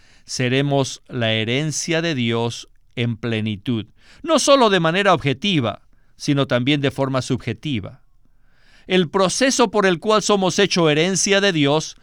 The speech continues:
va a la par con que todas las cosas sean reunidas bajo una cabeza en Cristo. Cuanto más dispuestos estemos a someternos a Cristo, la cabeza, más aumentará el oro, el elemento divino en nosotros.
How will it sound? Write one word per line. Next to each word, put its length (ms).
va 100
a 40
la 200
par 420
con 220
que 140
todas 320
las 220
cosas 320
sean 260
reunidas 640
bajo 260
una 260
cabeza 680
en 240
Cristo. 720
Cuanto 480
más 220
dispuestos 760
estemos 420
a 100
someternos 640
a 80
Cristo, 560
la 220
cabeza, 720
más 280
aumentará 680
el 100
oro, 320
el 180
elemento 640
divino 640
en 200
nosotros. 840